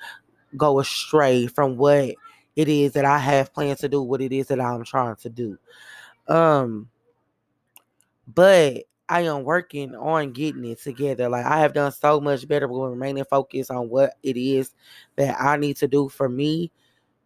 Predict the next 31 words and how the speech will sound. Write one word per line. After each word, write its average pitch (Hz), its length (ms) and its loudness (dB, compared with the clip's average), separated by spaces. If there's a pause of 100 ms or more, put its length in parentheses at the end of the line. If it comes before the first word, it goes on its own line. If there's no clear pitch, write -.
instead 147 320 4
of 139 100 0
trying 165 440 4
to 151 120 -4
pour 156 220 2
my 139 240 -4
energy 143 400 -4
into - 320 -10
other 139 160 -4
people 127 380 -8
and 127 180 -4
pouring 147 240 2
my 131 140 -2
energy 127 560 -4 (240)
into 123 560 2 (720)
helping 165 420 2
people. 120 500 -6 (920)
I'm 185 80 2
not 226 120 4
even 202 160 2
gonna 160 180 2
say 151 260 2
that. 113 300 -4 (520)
Instead 180 380 2
of 190 80 0
me 180 180 -2
pouring 175 340 0
my 147 180 2
energy 147 580 -4
into 143 180 -6
things 151 560 -6